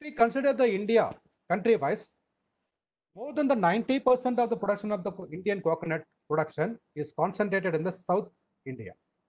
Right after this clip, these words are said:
especially in Kerala and Tamil Nadu. So, these are the top ten countries.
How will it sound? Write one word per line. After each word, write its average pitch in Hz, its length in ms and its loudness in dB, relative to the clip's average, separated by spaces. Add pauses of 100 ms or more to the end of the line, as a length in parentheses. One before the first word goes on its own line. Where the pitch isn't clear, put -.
(440)
especially 202 560 -2
in 180 120 -2
Kerala 175 440 0
and 151 160 -6
Tamil 107 200 -8
Nadu. 90 180 -12 (1900)
So, 208 340 -12 (1500)
these 247 180 -14
are 285 60 -2
the 269 100 4
top 214 320 6
ten 214 160 4
countries. 160 440 0